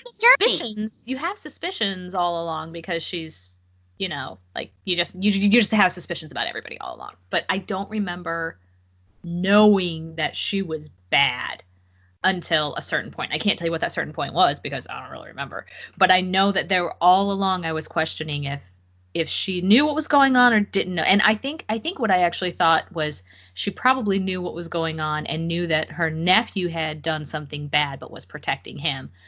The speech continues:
Speaker 1: Yeah.
Speaker 2: but didn't really know, you know, what her husband was like <laughs> and
Speaker 1: Okay.
Speaker 2: what they were like together and all of that.
Speaker 1: So did you, 'cause I feel,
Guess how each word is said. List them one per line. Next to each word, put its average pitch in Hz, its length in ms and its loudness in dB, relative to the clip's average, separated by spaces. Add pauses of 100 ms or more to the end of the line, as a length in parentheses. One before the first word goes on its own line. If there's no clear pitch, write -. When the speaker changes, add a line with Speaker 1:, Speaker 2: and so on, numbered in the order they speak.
Speaker 1:
Yeah. 175 160 -8
Speaker 2:
but 180 100 -2
didn't 165 300 -2
really 151 200 -6
know, 139 460 -6 (920)
you 156 120 -2
know, 78 300 -8
what - 280 0
her - 100 2
husband - 360 -4
was 151 180 -4
like 208 400 6
<laughs> 208 220 4
and 294 340 6
Speaker 1:
Okay. 277 120 0
Speaker 2:
what 185 200 4
they 185 140 2
were 180 160 -2
like 175 240 -2
together 254 420 2
and 185 160 0
all 123 140 0
of 95 80 -14
that. - 260 -10 (680)
Speaker 1:
So 339 260 2
did 277 220 0
you, 370 640 -2
'cause 302 160 0
I 330 80 6
feel, 330 180 -6